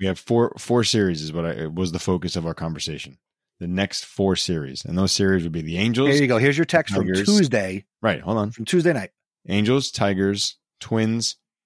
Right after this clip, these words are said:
Speaker 1: Cubbies. Next four series in a row. What did I say?
Speaker 2: At worst, they should go nine and three.
Speaker 1: At worst.
Speaker 2: Worst.
Speaker 1: What does it look like now? With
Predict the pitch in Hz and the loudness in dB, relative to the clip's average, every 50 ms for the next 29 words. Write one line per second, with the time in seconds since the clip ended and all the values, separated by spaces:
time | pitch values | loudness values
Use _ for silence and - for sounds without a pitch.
0 | _ - - 110 95 82 76 65 - - - - _ _ - 101 107 113 110 - | _ -4 -2 -2 -2 -2 -6 -10 -12 -14 -16 -16 _ _ 0 0 0 2 0 0
1 | - 120 117 104 - - 110 107 104 95 92 98 90 90 92 85 73 65 69 85 | 0 0 0 2 0 0 0 2 2 0 0 -2 0 0 0 -2 -2 -4 -2 0
2 | 110 110 107 101 - - 92 76 65 - _ _ _ _ _ _ _ _ _ _ | 2 4 4 2 2 0 -2 -4 -6 -12 _ _ _ _ _ _ _ _ _ _
3 | _ _ _ _ _ _ _ _ _ _ _ - 127 127 139 135 127 131 139 143 | _ _ _ _ _ _ _ _ _ _ _ -2 -2 0 0 0 0 2 4 2
4 | 135 - - - 113 101 - 120 107 117 110 110 107 110 110 117 110 113 113 110 | 2 0 0 0 0 0 0 0 0 0 0 0 0 0 0 2 2 2 2 2
5 | 110 104 95 - - 98 98 87 82 - _ 95 98 98 95 98 107 110 98 82 | 0 -2 -2 -6 -6 -6 -6 -6 -8 -8 _ 0 0 0 2 4 4 4 4 2
6 | 73 - - - - _ _ _ _ _ _ _ _ - 135 131 131 131 113 101 | 0 -6 -10 -12 -16 _ _ _ _ _ _ _ _ -8 0 2 2 2 4 4
7 | 110 127 127 117 117 127 120 120 113 120 113 101 104 110 110 101 90 80 71 67 | 4 4 4 4 4 2 2 2 4 2 2 2 2 2 2 2 2 0 -2 -6
8 | - _ _ _ 107 117 110 - | -10 _ _ _ 2 2 2 2